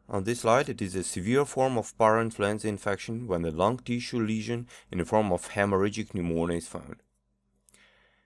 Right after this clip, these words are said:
At low magnification, we can see considerable pathological changes in lung tissue.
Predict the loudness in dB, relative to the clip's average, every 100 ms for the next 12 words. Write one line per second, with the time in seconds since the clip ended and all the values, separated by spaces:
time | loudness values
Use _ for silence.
0 | _ _ 0 4 4 4 0 -2 -2 -2
1 | -2 -2 -2 -2 -2 -4 -4 -4 -2 -2
2 | 2 0 0 0 0 2 0 0 0 0
3 | 0 -4 -4 -4 -2 0 0 -4 -12 -14
4 | -16 -20